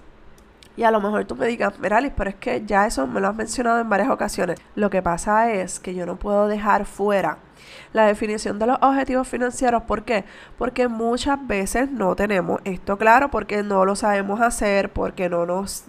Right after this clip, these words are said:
detenemos a, a hacerlo. Y es importante saber e identificar cuáles son mis metas financieras para entonces enfocarme en hacer esas metas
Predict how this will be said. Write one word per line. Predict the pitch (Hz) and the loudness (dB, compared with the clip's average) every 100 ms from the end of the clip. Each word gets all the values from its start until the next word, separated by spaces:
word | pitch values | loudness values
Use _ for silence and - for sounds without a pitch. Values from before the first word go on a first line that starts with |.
| - | -8
detenemos | 196 214 214 202 175 160 185 | 0 2 2 2 2 2 2
a, | 185 190 170 196 | 4 4 4 2
a | - - | 4 4
hacerlo. | 202 - 202 185 175 175 254 - - - - - - | 4 4 2 2 4 4 4 0 -20 -20 -20 -20 -8
Y | 262 254 | 2 4
es | 262 | 4
importante | 311 320 320 311 294 285 262 214 202 - | 2 2 -2 0 2 2 2 -4 -6 -8
saber | - 220 190 196 226 | -2 4 6 6 6
e | 262 | 4
identificar | 262 262 247 247 262 247 240 214 | 2 -2 -4 -6 -4 2 2 2
cuáles | 214 202 220 | 2 2 2
son | 240 | -2
mis | 247 247 | -2 -2
metas | 233 233 240 | -2 -2 -4
financieras | - 247 254 262 247 214 214 - | -2 -4 -2 2 4 4 2 -4
para | - 190 180 180 | 0 4 4 4
entonces | - 196 196 - 262 330 - 180 196 - - _ _ _ _ _ _ | 2 -6 -4 4 6 6 0 0 -2 -6 -10 _ _ _ _ _ _
enfocarme | 247 226 220 220 220 202 190 277 285 214 170 175 233 - - - - - | 4 4 4 -2 0 2 6 6 6 2 -2 -2 -4 -10 -20 -20 -14 2
en | 262 240 | 2 4
hacer | 226 240 233 | 2 2 2
esas | 294 359 349 | 4 2 2
metas | 269 269 185 202 | 4 4 4 -2